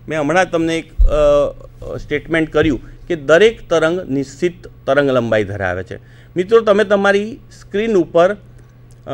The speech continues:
ઇલેક્ટ્રોમેગ્નેટિક સ્પેક્ટ્રમ જોઈ રહ્યા છો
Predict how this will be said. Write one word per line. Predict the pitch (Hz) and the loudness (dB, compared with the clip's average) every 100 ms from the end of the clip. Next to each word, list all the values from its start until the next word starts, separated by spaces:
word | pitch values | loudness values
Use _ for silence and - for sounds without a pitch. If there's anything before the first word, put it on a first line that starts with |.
| 139 143 - | -4 -4 -6
ઇલેક્ટ્રોમેગ્નેટિક | 190 226 226 220 208 160 147 156 165 | 0 2 2 -2 -2 0 -2 -4 -6
સ્પેક્ટ્રમ | - - 117 - 127 117 | -10 -6 -6 -4 -6 -4
જોઈ | 104 104 | -4 -4
રહ્યા | 98 92 90 | -4 -6 -8
છો | 90 95 | -12 -18